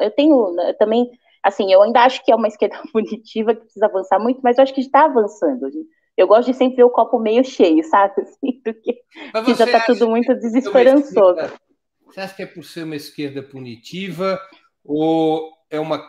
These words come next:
Speaker 2: questão mais simples, o risco de perder voto se defender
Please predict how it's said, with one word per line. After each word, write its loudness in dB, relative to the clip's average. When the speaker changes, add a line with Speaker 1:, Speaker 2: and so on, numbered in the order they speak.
Speaker 2:
questão -12
mais -4
simples, -12
o -16
risco -14
de -16
perder -6
voto -6
se -20
defender -10